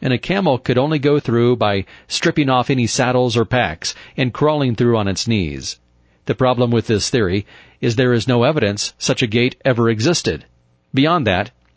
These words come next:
what sane camel driver would go through such contortions when larger gates were easily accessible? Others claim that the word camel should actually be cable. The two words in Greek are very similar.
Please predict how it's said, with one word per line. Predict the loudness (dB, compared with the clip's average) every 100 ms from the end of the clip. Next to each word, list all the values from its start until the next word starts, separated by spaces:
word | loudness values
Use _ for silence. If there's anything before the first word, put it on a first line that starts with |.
| -2
what | 0 0
sane | -2 0 0 -2
camel | -2 -2 0 0
driver | 0 0 2 0
would | 2
go | 2 0
through | 2 2
such | 2 -2 -2
contortions | -2 0 0 0 -2 -2 -4 -4
when | -2 0
larger | 2 0 0 -2
gates | 0 -2 -4 -6 0
were | 0 0
easily | 0 0 0 0
accessible? | 0 0 0 0 -2 -4 -8 _ _ _ _ _ _
Others | -2 0 0 0
claim | -2 0 0
that | 0
the | 0
word | 0 2 2 0 -6 _
camel | -4 -2 -2 -2 -6 -8 _ _
should | -4 -2
actually | -2 -2 0 0
be | 2 2 2 0 _ _ -4
cable. | -2 0 0 -4 -10 _ _ _ -4
The |
two | 0 2 2
words | 2 2 2 0
in | 0
Greek | 0 0 -2 -8 -12 -2
are | -2
very | 0 0 0 0
similar. | 0 -2 -4 -6 -12